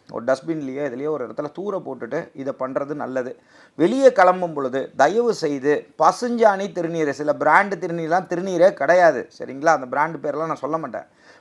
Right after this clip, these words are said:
But இருந்தாலும் நல்ல பசுஞ்சாணி திருநீருங்கிறது நல்லா கருகருன்னு தான் இருக்கும். சாணியை எரிச்சா திருநீர், அதான் உண்மையான திருநீர். அதுல உமி நிறைய சேர்த்தா வெள்ளை திருநீரா வரும். அப்ப அந்த திருநீர் எடுத்து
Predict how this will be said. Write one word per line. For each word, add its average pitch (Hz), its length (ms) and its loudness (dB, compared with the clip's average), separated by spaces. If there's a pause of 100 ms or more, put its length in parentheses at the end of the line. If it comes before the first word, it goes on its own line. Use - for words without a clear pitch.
But 147 160 4
இருந்தாலும் 175 640 2 (800)
நல்ல 196 220 2
பசுஞ்சாணி 208 440 0
திருநீருங்கிறது 175 680 -2
நல்லா 175 200 2
கருகருன்னு 180 480 0
தான் 196 120 6
இருக்கும். 151 360 -2
சாணியை 175 520 0
எரிச்சா 165 280 0 (400)
திருநீர், 170 340 -4
அதான் 147 380 0
உண்மையான 156 460 -8
திருநீர். 135 400 -8 (880)
அதுல 135 280 -2
உமி 196 140 -6
நிறைய 180 320 -4
சேர்த்தா 156 280 -2
வெள்ளை 160 220 -2
திருநீரா 147 500 -2
வரும். 139 260 -4 (380)
அப்ப - 200 4
அந்த 170 280 0
திருநீர் 240 240 0
எடுத்து 151 440 -2